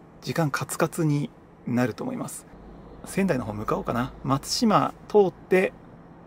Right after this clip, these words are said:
仙台方面に向かいましょうか。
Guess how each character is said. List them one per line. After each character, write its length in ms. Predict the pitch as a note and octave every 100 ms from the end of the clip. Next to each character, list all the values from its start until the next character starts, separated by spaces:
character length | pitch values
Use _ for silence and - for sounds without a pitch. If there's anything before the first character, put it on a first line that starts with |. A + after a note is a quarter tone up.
| - - - - - - - - - - - - - - - - - - - -
仙 180 | - C3
台 140 | C#3
方 160 | C3 D#3+
面 160 | C3
に 80 | G#2
向 100 | G2+
か 120 | G#2
い 40 | A2+
ま 80 | A#2+
し 80 | C#3+
ょ 20 |
う 40 |
か。 200 | - -